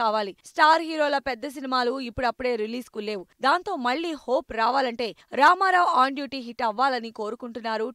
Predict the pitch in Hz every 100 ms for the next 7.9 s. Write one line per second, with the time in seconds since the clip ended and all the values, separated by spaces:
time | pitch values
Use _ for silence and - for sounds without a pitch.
0 | 247 208 208 202 214 202 202 190 - 196
1 | 269 320 381 285 294 262 311 302 294 277
2 | 294 320 - 285 269 262 254 269 269 262
3 | 240 247 247 254 254 233 214 247 269 277
4 | 269 269 262 269 277 269 359 233 254 240
5 | 226 233 233 240 240 226 220 233 285 285
6 | 277 277 269 339 - - 302 370 415 370
7 | 339 330 277 240 233 349 392 339 320